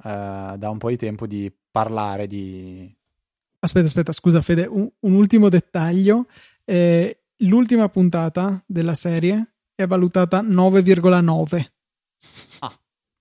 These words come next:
Speaker 2: Il voto più basso è nove virgola cinque della prima e della quarta puntata. Quindi, ripeto, una serie da vedere a tutti i costi.
Speaker 1: Eh,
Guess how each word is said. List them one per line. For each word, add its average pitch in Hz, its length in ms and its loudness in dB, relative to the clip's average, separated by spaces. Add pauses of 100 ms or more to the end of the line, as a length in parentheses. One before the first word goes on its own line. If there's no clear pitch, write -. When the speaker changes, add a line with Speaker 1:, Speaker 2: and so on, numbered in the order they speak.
(640)
Speaker 2:
Il 180 160 2
voto 214 260 4
più 190 160 0
basso 196 560 0
è 202 140 0
nove 175 320 2
virgola 170 400 2
cinque 180 560 2
della 160 240 0
prima 180 300 2
e - 20 2
della 165 180 2
quarta 156 360 -2
puntata. 151 500 -8 (680)
Quindi, 160 240 -6 (420)
ripeto, 160 600 -8
una 175 200 2
serie 165 360 0
da 151 160 -4
vedere 151 680 -4
a 151 120 -8
tutti - 200 -14
i 147 40 -12
costi. - 340 -12 (480)
Speaker 1:
Eh, 131 760 -2